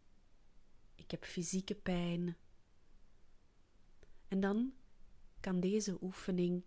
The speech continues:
jou misschien helpen. Het is een oefening die al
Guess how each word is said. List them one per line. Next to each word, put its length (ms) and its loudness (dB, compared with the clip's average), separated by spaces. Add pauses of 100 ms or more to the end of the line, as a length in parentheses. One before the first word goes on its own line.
(140)
jou 200 -2
misschien 600 0 (280)
helpen. 640 -2 (2000)
Het 140 0
is 100 6
een 180 2
oefening 720 6 (920)
die 400 2
al 520 0